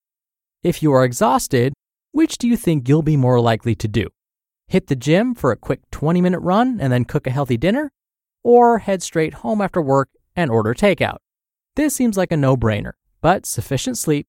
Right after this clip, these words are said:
combined with a healthy diet will boost your energy throughout the day so you don't experience an afternoon slump. Four, sufficient sleep promotes mental and emotional health, which trickles down to our food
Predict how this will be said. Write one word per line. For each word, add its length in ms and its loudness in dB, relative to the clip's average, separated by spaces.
combined 320 0
with 140 -6
a 80 -6
healthy 300 -2
diet 340 2
will 240 2
boost 320 -2
your 140 -4
energy 340 -2
throughout 360 -4
the 80 -4
day 340 0
so 160 -4
you 80 2
don't 200 -2
experience 600 -2
an 140 -2
afternoon 460 -2
slump. 320 -4
Four, 280 2
sufficient 520 0
sleep 480 -4
promotes 380 -2
mental 540 0
and 260 0
emotional 460 -2
health, 320 -2
which 240 -4
trickles 340 -2
down 340 2
to 140 -6
our 120 0
food 360 0